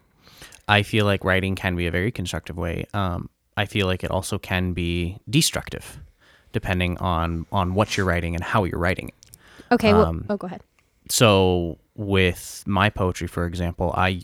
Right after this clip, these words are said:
Speaker 1: I write my poetry as, as a way to, to process and grow from the emotion. Uh, whereas if I, if I wrote s-, poetry, um,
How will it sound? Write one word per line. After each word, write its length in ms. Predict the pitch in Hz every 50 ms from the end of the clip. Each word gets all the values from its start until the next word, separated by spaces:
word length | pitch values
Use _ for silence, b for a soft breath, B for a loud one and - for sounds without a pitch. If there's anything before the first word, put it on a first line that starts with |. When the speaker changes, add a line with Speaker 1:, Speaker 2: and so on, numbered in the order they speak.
| - _
Speaker 1:
I 180 | 98 98 101
write 220 | 101 95 98 92 -
my 140 | 95 90 90
poetry 640 | - - 95 90 90 - - 95 87 85 85 82 b b b b b b b b b -
as, 640 | 95 92 90 90 87 87 82 82 82 - - - - _
as 200 | 98 95 92 90
a 80 | 92 87
way 340 | 85 90 87 85 82 87 87 - - -
to, 520 | - 95 87 85 85 80 82 82 82 78 - - _ _
to 440 | - - - 98 87 82 82 80 - - _
process 680 | - - 104 95 95 - - 90 82 82 - - - - -
and 480 | 101 95 92 87 82 85 85 82 - - -
grow 400 | - 110 113 110 - - - - - _ _ _
from 240 | - - 110 92 85
the 80 | 80 82
emotion. 480 | 85 82 65 - - - - 52 - b b b b b b b b b b b _
Uh, 260 | - 92 80 82 87
whereas 920 | 80 87 92 90 82 - 87 85 85 82 82 80 85 - - - - - - _ _ _ _ _ _ _ _ _
if 280 | - 98 90 87 - - -
I, 560 | 95 92 92 95 95 92 92 92 90 87 85 87 - _ _ _ _ _ _ _ _
if 180 | - 110 104 -
I 120 | 101 110 110
wrote 300 | 104 110 104 98 - -
s-, 120 | - - - _ -
poetry, 800 | - 110 101 95 - - - 98 95 92 90 87 90 92 - b b b b b b b b b b b b b b b _ _ - _ _ _
um, 480 | - 104 95 87 85 85 87 82 80 -